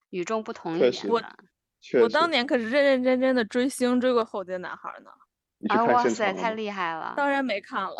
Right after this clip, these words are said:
Speaker 3: <laughs> 怎么看得到？
Speaker 1: 那个时候怎么看？
Speaker 2: 那你都算个屁。
Speaker 3: 但是我家里有存有很多海报，
Speaker 2: 对，他
Speaker 3: 各种盗版带。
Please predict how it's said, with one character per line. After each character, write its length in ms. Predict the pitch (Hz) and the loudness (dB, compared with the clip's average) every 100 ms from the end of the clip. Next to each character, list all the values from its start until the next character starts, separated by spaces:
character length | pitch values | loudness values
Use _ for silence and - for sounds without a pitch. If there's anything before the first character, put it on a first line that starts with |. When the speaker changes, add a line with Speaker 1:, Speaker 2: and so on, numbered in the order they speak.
| 247 | -8
Speaker 3:
<laughs> 120 | - | -6
怎 140 | - 262 | -2 0
么 80 | 294 | 2
看 120 | 359 | 4
得 40 | |
到？ 60 | 392 | 6
Speaker 1:
那 20 | |
个 40 | 392 | 6
时 80 | 359 | 4
候 120 | 330 | 4
怎 60 | - | 2
么 100 | - | 0
看？ 20 | |
Speaker 2:
那 60 | 247 | 0
你 20 | |
都 0 | |
算 220 | 269 110 | 2 2
个 80 | - | 2
屁。 400 | - - - _ _ _ _ _ _ _ _ _ 240 214 - - 339 | 0 -14 -16 _ _ _ _ _ _ _ _ _ -16 -16 -18 -16 -6
Speaker 3:
但 140 | 370 | -2
是 80 | 381 | 0
我 220 | 294 226 | 0 0
家 240 | 285 285 | 2 0
里 80 | 302 | 0
有 120 | 220 214 | -2 -2
存 200 | - 247 | -4 -4
有 100 | 294 | -4
很 120 | 196 | -4
多 120 | 208 | -4
海 280 | 285 226 175 | -4 -4 -2
报， 280 | 208 220 202 | 0 0 -2
Speaker 2:
对， 60 | |
他 60 | - | -4
Speaker 3:
各 140 | 269 | -2
种 120 | 240 202 | -2 0
盗 200 | 226 202 | -2 -2
版 180 | 175 | -4
带。 380 | 185 190 - - | -4 -4 -4 -12